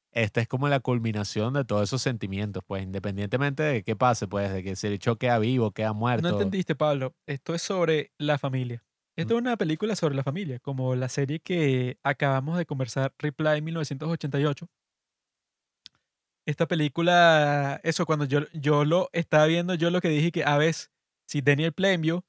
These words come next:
Speaker 2: tuviera una esposa
Speaker 1: <laughs> La mata.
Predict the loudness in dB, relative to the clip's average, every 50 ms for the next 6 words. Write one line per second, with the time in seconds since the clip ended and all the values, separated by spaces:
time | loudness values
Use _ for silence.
0 | _ _ _ _ _ -4 -2 0 2 0 0 0 0 0 0 0 0 4 4 6
1 | 6 6 4 2 -2 -2 _ _ _ _ _ -12 -8 -8 -4 -2 -2 -2 0 0
2 | -2 -2 -4 -6 -8 -10